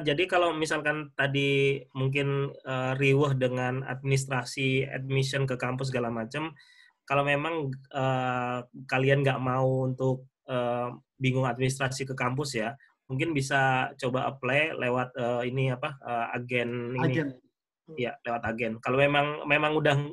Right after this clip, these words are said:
Speaker 1: udah pusing ya untuk ngurusin administrasi, mungkin bisa lewat bantuan ke agen. Dan most likely biasanya agen, eh, ngasihnya juga free kok.
Speaker 2: Free. Jack Study, Mbak Rani, Mbak Jessica, apa kabar? Halo, nggak paid promote, tapi gue bantuin sebarin nih, <laughs> Jack Study,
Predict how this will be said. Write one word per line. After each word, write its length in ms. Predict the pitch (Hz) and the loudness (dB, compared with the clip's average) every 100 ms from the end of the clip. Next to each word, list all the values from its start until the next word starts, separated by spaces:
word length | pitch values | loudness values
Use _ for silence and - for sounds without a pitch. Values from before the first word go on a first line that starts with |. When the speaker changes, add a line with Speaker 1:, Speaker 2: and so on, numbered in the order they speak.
| - | -8
Speaker 1:
udah 400 | 151 143 139 135 143 | 2 4 4 2 0
pusing 320 | 135 185 151 | 0 2 4
ya 80 | 139 | 4
untuk 160 | 139 | 2
ngurusin 320 | 135 135 143 | 2 2 4
administrasi, 800 | 139 135 135 135 139 139 135 190 202 - - _ | 2 0 -2 -2 0 0 2 -2 -4 -14 -20 _
mungkin 160 | 135 165 | -2 0
bisa 160 | 139 143 | 2 4
lewat 400 | 139 143 139 - | 6 6 4 0
bantuan 400 | 127 127 143 135 | 0 4 2 2
ke 80 | |
agen. 400 | 113 107 117 120 | -2 -2 -2 0
Dan 320 | 127 131 131 135 | 0 2 0 0
most 240 | 139 139 | 0 0
likely 320 | 135 180 190 | 0 0 2
biasanya 320 | 135 135 170 | 2 0 -2
agen, 320 | 147 139 170 165 - | -2 0 -2 -4 -4
eh, 260 | 135 131 131 | 0 0 0
ngasihnya 320 | 131 131 147 160 | 0 -2 -2 -4
juga 240 | 135 143 | -2 -4
free 240 | - 123 | -4 -6
kok. 160 | 107 - _ _ | -6 -12 _ _
Speaker 2:
Free. 320 | - 160 139 127 | -2 0 0 -4
Jack 160 | - 185 - | -2 -2 4
Study, 320 | 196 196 220 | 6 8 8
Mbak 160 | 196 185 | 8 8
Rani, 240 | 185 202 | 6 6
Mbak 160 | 196 180 | 4 2
Jessica, 320 | 180 208 196 190 | 0 2 2 2
apa 80 | |
kabar? 480 | 185 185 180 190 190 | 0 0 2 2 4
Halo, 320 | 180 180 185 - | 2 4 2 0
nggak 160 | 170 180 | -2 2
paid 160 | 180 | 0
promote, 560 | 139 190 196 208 - _ | 4 4 6 4 0 _
tapi 240 | 185 196 | -6 -4
gue 80 | 175 | 0
bantuin 560 | 170 170 175 180 180 - - - - | 2 2 4 2 2 -4 -16 -20 -2
sebarin 400 | 135 180 196 208 | 4 6 6 6
nih, 80 | - | 2
<laughs> 320 | 196 202 - | -4 -4 2
Jack 160 | 180 - | 2 6
Study, 400 | 196 196 196 | 6 8 4